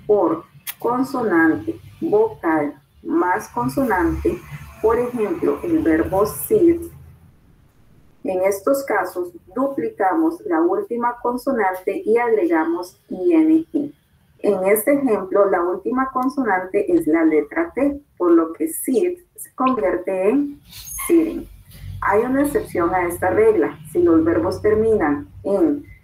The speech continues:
Y, W o X, no debemos duplicar la última letra. Por ejemplo, los verbos play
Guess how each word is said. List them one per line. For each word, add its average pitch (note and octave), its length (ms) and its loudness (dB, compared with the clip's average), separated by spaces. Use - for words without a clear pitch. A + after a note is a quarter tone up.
Y, E4 240 4
W D#3+ 800 2
o A4 200 2
X, - 460 -2
no G#3 320 0
debemos G3+ 680 0
duplicar - 720 -2
la F3+ 140 -6
última D#3 540 0
letra. - 460 -2
Por A3+ 160 0
ejemplo, A#3+ 420 0
los F3 240 0
verbos D4+ 440 -2
play F3+ 680 2